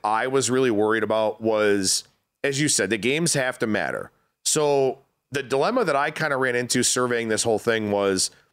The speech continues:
do the games matter more than the dollar signs? Because Alabama is a significant draw. Much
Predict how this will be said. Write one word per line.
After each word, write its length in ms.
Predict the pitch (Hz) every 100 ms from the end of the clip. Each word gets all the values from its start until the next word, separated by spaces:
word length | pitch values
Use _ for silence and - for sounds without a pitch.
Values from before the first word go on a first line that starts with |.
| _ _ _
do 120 | 160
the 100 | 156
games 460 | 127 139 175 202 131
matter 340 | 143 147 147
more 280 | 131 123 127
than 160 | 117 113
the 60 |
dollar 400 | 95 104 98 90
signs? 440 | 82 87 67 64 76
Because 260 | 98 107
Alabama 460 | 101 113 113 113 123
is 80 | 120
a 80 | 117
significant 640 | - 95 90 87 95 107
draw. 340 | 131 156 65 - _ -
Much 240 | 117 135